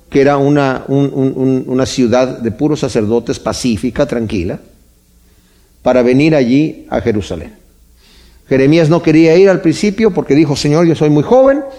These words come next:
El Señor le diga, "No di-, no digas que soy joven, porque yo voy a estar contigo. No tengas temor, porque yo voy a estar contigo. Y lo que yo te diga que digas y lo que yo te diga que hagas es exactamente lo que tú vas a hacer".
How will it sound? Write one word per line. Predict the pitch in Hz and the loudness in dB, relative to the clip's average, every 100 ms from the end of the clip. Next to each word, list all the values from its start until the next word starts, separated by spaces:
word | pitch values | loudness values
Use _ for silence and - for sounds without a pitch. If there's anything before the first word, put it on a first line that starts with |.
| - | -14
El | - | -2
Señor | 139 | 0
le | 147 | 2
diga, | 151 147 | 4 4
"No | 165 | 4
di-, | 180 190 | 4 2
no | 156 | 2
digas | 180 185 | 2 2
que | - | 0
soy | - 202 | 0 0
joven, | 220 233 175 | 2 0 -2
porque | 127 | 0
yo | 147 | 0
voy | 147 | 0
a | |
estar | 160 165 | -2 -4
contigo. | 156 135 233 247 254 - - _ _ _ | -4 -2 0 0 -2 -8 -20 _ _ _
No | 131 156 | -2 2
tengas | 196 190 185 | 4 2 2
temor, | 190 214 285 - | 2 4 2 2
porque | 147 139 | -2 0
yo | 135 175 | 2 4
voy | 180 | 2
a | 175 | 2
estar | 190 180 | 0 -2
contigo. | 185 160 226 247 247 - - _ _ _ _ _ _ - | -2 -2 -2 -2 -2 -6 -20 _ _ _ _ _ _ 0
Y | |
lo | 139 | 2
que | 143 165 | 4 4
yo | 208 - - - _ _ | 2 -2 -16 -20 _ _
te | - | 0
diga | 160 214 - | 2 2 2
que | 180 | 2
digas | 220 240 233 - | 2 2 0 0
y | |
lo | 131 | 0
que | 123 | 2
yo | 170 | 0
te | 160 | 2
diga | 165 175 | 2 2
que | - 180 | 2 0
hagas | 220 185 | 0 -2
es | 151 | -6
exactamente | 135 - - 143 143 131 | -6 -6 -4 -2 -2 -4
lo | 113 | -4
que | 107 | -4
tú | 120 | -4
vas | 120 | -4
a | 120 | -4
hacer". | 156 165 | -4 -4